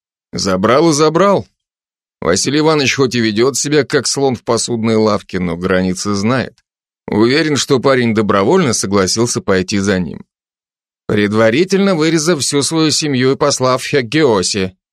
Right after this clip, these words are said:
Корейский мид воет, аки баба на сносях. Грозятся отозвать своих игроков с территории империи, если мы не выдадим им мальчишку». Император нахмурился.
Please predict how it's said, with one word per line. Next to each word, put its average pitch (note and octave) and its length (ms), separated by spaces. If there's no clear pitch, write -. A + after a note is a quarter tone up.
Корейский C3 560
мид D3 260
воет, C3 580
аки G2 260
баба A2 340
на D#2+ 120
сносях. - 640
Грозятся C3 680
отозвать D3 480
своих D3 340
игроков C3+ 460
с - 60
территории B2+ 560
империи, A#2+ 500
если F#2+ 320
мы A#2+ 180
не A#2+ 140
выдадим A2+ 380
им G#2+ 120
мальчишку». G#2 880
Император F#2+ 560
нахмурился. - 920